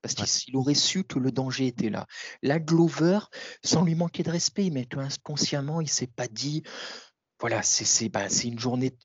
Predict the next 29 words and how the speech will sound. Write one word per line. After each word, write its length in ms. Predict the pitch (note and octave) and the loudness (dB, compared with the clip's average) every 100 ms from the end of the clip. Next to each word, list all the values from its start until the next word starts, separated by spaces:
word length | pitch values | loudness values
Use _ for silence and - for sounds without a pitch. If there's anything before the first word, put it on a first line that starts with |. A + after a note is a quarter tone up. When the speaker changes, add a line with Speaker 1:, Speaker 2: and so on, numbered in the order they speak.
| - | 0
Speaker 1:
une 160 | D#3+ | 0
journée 360 | D3+ D#3+ D3+ D3+ | 4 4 6 2
de 60 | D3+ | 0
plus, 420 | - D3 C#3+ - | -6 -2 0 0
euh, 340 | A2 G2+ G2 G2+ - | 0 -2 -2 -4 -4
une 120 | D3+ | -2
journée 220 | C#3+ D3 | 0 -2
de 60 | C#3 | -2
plus 200 | C#3+ - | -6 -6
au 40 | |
travail. 500 | - A2+ A2 C3 F3+ - - - - _ | -6 -4 -2 0 0 -4 -10 -10 -14 _
Et, 840 | B2 A#2 A2+ A2 G#2+ G#2 G2+ F#2+ E2+ | 0 0 0 0 0 -2 -2 -4 0
bah, 160 | A2+ A2+ | 0 4
ça, 300 | - C3+ C3+ | 4 4 0
plus 240 | - B2+ | -4 0
ça, 360 | - - B2 B2 | 2 4 0 -4
plus 180 | - A#2 | -8 -2
ça, 580 | - - - - D#3+ - | 0 0 0 -4 -6 -6
euh, 140 | A2 G2 - - - | -6 -8 -10 -14 -10
voilà. 240 | G2 F#2+ - C3 | -6 -4 -6 0
Mais 280 | C#3 G#3 A3+ - - _ | 6 6 4 -6 -16 _
à 80 | C#3+ | 0
la 80 | D#3 | 2
limite, 440 | E3 E3+ A3+ - - - - _ _ - - _ G3+ | 4 2 0 -4 -12 -20 -20 _ _ -20 -20 _ 0
tout 60 | |
ça 240 | F#3+ G3 F3 | 4 6 6
est 100 | D#3 | 6
vrai, 400 | C3+ E3 A3 F3+ | 4 4 4 2
mais 260 | C3 B2+ | 0 0